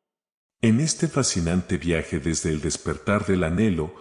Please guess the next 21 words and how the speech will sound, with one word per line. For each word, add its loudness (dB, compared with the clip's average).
hasta 0
la 0
transformación 0
y 0
la 0
acción, 0
hemos 2
explorado 0
juntos -2
las 0
profundidades -2
de -2
la -2
búsqueda -2
interior 0
y 6
la 2
conexión 0
con 0
lo 4
divino. 0